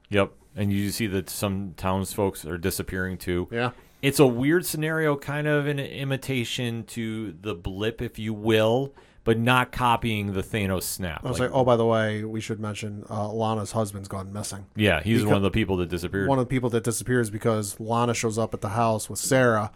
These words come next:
Speaker 2: goes into the kitchen to talk her. While she's going into the kitchen, she passes her husband, who's taking the younger daughter out to the car.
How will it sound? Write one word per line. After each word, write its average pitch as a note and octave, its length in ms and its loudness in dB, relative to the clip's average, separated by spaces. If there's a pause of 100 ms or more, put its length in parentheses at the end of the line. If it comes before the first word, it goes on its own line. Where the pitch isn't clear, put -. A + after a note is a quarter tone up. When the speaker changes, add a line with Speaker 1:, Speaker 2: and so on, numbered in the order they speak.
(600)
Speaker 2:
goes B2+ 260 4
into A#2+ 140 0
the A2 80 -4
kitchen A#2 280 -4
to G#2 60 -6
talk B2 320 4
her. A2+ 140 0
While A#2+ 240 6
she's A#2+ 180 -2
going A#2 200 0
into G#2+ 120 -6
the G#2+ 60 -10
kitchen, A#2+ 320 -4
she G#2+ 180 -6
passes A#2+ 480 0
her G2+ 120 -4
husband, A#2 360 4
who's G#2 140 -6
taking A2 340 -2
the G2+ 100 -8
younger B2+ 320 4
daughter G2+ 440 0
out A2+ 160 -4
to - 80 -8
the G2+ 60 -8
car. A#2+ 400 6